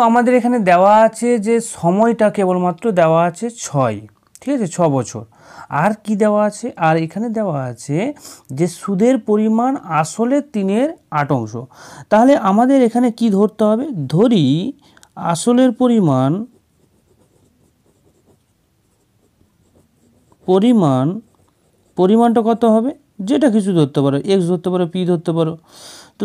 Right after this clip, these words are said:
তাই আমরা এখানে পি ধরলাম, পি টাকা, ঠিক আছে। এবার এখানে আমাদের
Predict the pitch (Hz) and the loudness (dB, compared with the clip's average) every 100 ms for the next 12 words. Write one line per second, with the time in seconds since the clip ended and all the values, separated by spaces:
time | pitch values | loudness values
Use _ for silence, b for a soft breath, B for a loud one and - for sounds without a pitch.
0 | 185 240 240 240 233 220 254 - 214 214 | 0 2 4 2 2 2 0 -2 -2 2
1 | 160 147 117 117 123 - _ _ - 185 | 2 2 0 -4 -6 -14 _ _ -8 -4
2 | 156 123 - 113 110 _ _ _ _ _ | -2 -2 -4 -12 -14 _ _ _ _ _
3 | _ _ - 269 302 160 117 _ b b | _ _ 0 2 2 0 -4 _ b b
4 | b b b 196 269 196 196 220 _ _ | b b b 2 4 4 2 -2 _ _
5 | 202 190 240 262 254 247 233 254 | -4 0 4 4 4 4 4 4